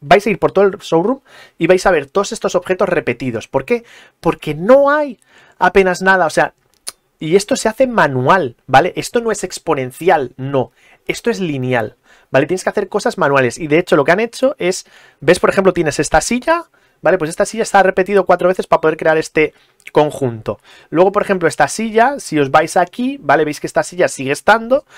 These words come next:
¿vale? Y se repite cuatro veces. Entonces, lo que quiero enseñaros aquí, por ejemplo, aquí hay un sillón que es súper grande, pero realmente este sillón no es tan grande. Son estos dos módulos repetidos, uno detrás de otro, como ya hemos visto que trabajamos los artistas, ¿vale? Para poder hacer esto.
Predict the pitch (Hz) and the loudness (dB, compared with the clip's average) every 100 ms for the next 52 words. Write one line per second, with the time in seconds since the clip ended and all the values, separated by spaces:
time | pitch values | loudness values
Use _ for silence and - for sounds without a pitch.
0 | - - 143 170 160 175 156 180 190 240 | -20 0 2 2 0 -2 0 -2 0 0
1 | 147 120 113 123 147 135 147 151 147 214 | 2 0 -2 -6 -4 -2 -2 -2 -2 -4
2 | - 233 202 185 175 196 - - 151 156 | -4 -2 -2 -2 -4 -6 -6 -6 -2 0
3 | 156 151 151 147 156 151 147 151 143 - | 0 -2 -6 -12 -10 -8 -8 -8 -12 -14
4 | - - - 160 139 139 147 185 190 - | -20 -20 -10 -6 -2 0 2 2 0 -2
5 | 135 135 139 151 - - 147 160 156 147 | 0 0 -2 -6 -6 -4 -2 -2 -4 -6
6 | 151 - 127 123 160 127 113 139 131 - | -4 -2 -4 -2 -2 -2 -4 -2 -4 -8
7 | _ _ - 135 151 143 143 170 208 214 | _ _ -6 0 2 4 2 2 2 2
8 | 277 - - - 123 120 165 208 254 127 | -2 -6 -8 -2 0 0 -2 -4 -6 -4
9 | 135 131 131 135 131 175 240 254 _ - | 0 0 0 -2 0 0 -2 -10 _ -20
10 | _ - 131 123 135 135 175 190 143 123 | _ -4 0 2 2 2 -2 -4 -2 0
11 | 120 113 127 127 127 127 135 131 208 214 | 2 2 0 0 0 0 0 -2 -4 -2
12 | 156 170 202 151 139 139 139 127 117 - | 0 -2 0 -2 0 0 -2 -4 -8 -12
13 | - | -16